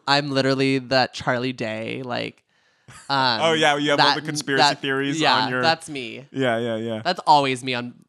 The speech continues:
Speaker 1: this, uh, podcast. I always have, like, the craziest conspiracy
Speaker 2: That's
Speaker 1: theories.
Speaker 2: true, yeah.
Speaker 1: Um, but no, everyone's at Tom Tom for the grand opening, and t-,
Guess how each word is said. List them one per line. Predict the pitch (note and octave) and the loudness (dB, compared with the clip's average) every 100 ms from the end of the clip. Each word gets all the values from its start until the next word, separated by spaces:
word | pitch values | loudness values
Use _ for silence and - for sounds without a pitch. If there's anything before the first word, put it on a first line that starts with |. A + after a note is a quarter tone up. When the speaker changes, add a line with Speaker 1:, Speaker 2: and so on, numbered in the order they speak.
| _ | _
Speaker 1:
this, | C3+ C3 B2 - - C3 C3+ | -16 -8 -8 -10 -20 -20 -10
uh, | C3 A2 G2+ | -4 -4 -4
podcast. | C3 A2+ A#2 G#2 - | -6 -6 -6 -12 -4
I | C3+ | -2
always | C3+ C3+ | 0 -2
have, | B2+ | -4
like, | B2+ A#2+ | -4 -10
the | |
craziest | - A#2 G2+ - | -12 -12 -12 -16
conspiracy | - C3 - - A2 | -18 -18 -16 -12 -6
Speaker 2:
That's | G#2+ G2+ | -6 -6
Speaker 1:
theories. | - | -8
Speaker 2:
true, | A2 F2+ - | -8 -8 -10
yeah. | A2 F#2 - - | -10 -10 -10 -4
Speaker 1:
Um, | B2 F#2 G1+ - | -2 -2 -6 -16
but | C3+ C3 C3+ A#2+ A2 - _ _ _ _ _ _ _ _ _ _ E3+ | -12 0 2 4 0 -4 _ _ _ _ _ _ _ _ _ _ -4
no, | F#3 F3+ C#3+ - - - - | 2 4 2 -4 -14 -14 0
everyone's | G#3 A#3 C4 B3 | 2 4 4 4
at | G#3 F#3+ - | 4 4 0
Tom | F#3 F3+ E3 | 2 2 2
Tom | E3+ D#3 | 0 0
for | E3 | 0
the | C#3+ | 0
grand | C#3+ C#3 | 2 2
opening, | C3 D3 B2+ B2 B2+ _ _ _ - | 0 -2 -8 -8 -12 _ _ _ -6
and | D3 C#3 C3+ C3+ C3 - _ _ _ _ - | 0 2 2 2 -4 -12 _ _ _ _ -10
t-, | - | -6